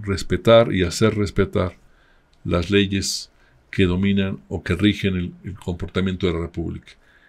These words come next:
La ley superior, la ley suprema, es la Constitución. Y si hay algún principio, eh,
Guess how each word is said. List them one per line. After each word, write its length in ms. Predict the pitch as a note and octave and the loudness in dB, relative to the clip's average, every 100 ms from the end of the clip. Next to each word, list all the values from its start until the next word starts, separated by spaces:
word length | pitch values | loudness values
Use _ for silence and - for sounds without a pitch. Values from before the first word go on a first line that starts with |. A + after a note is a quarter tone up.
| _ - | _ -4
La 140 | F2+ | 2
ley 180 | F#2 G#2 | 4 4
superior, 520 | - B2 G#2+ G#2+ G#2 | 2 2 4 6 6
la 100 | F2 | 4
ley 160 | E2 F#2+ | 0 -2
suprema, 640 | - - A2 G#2 G2+ G2 - _ _ _ _ _ _ | -2 -2 0 2 0 -4 -10 _ _ _ _ _ _
es 300 | F#2+ F#2+ - | -2 -2 -2
la 100 | G2 | -2
Constitución. 760 | - G2+ A2 G#2+ G2 C3 C3 - - - _ - | 0 -2 -2 -2 -2 -2 -2 -8 -20 -20 _ -8
Y 100 | F#2+ | -6
si 160 | - A2 | 2 6
hay 120 | B2 | 6
algún 280 | A#2+ A#2 A#2 | 6 4 4
principio, 800 | G#2 G2 A2 G#2+ G#2+ G2+ F2+ - _ _ _ _ _ - | 4 4 2 2 4 4 2 -6 _ _ _ _ _ -2
eh, 320 | F2+ F2+ | 0 0